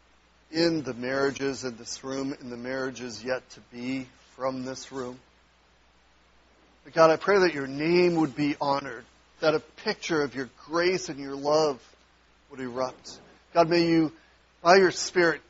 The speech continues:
tear down our stubbornness. May you help us to look towards the others as better than ourselves.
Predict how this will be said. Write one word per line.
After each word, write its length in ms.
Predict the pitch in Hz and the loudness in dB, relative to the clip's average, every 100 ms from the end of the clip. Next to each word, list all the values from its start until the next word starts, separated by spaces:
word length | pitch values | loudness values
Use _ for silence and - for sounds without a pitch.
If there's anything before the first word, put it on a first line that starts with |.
| - | -12
tear 340 | - 196 202 | -4 0 2
down 300 | 175 175 165 | 4 2 2
our 160 | 147 123 | -4 -8
stubbornness. 1200 | - - - 143 135 120 117 120 - - - - - _ _ _ - - - _ _ _ _ _ _ - | -10 -10 -2 -2 -2 -10 -10 -16 -14 -14 -14 -18 -20 _ _ _ -20 -20 -20 _ _ _ _ _ _ -4
May 180 | 156 165 | 4 6
you 260 | 160 151 - _ _ _ | 6 4 -2 _ _ _
help 300 | - 208 226 | 8 10 10
us 300 | 160 131 - | 8 4 0
to 40 | 160 | -2
look 320 | 143 185 185 - - - _ | 2 2 2 -2 -16 -18 _
towards 500 | - 170 160 139 - - | -10 -4 -4 -4 -8 -10
the 160 | 151 147 | -6 0
others 540 | 147 135 123 117 - - | 2 0 -8 -10 -14 -14
as 180 | 127 - | -18 -12
better 400 | 151 143 143 131 | -4 -2 -2 -4
than 180 | 127 | -10
ourselves. 840 | 117 113 - 110 110 113 - - | -14 -12 -10 -10 -14 -20 -16 -16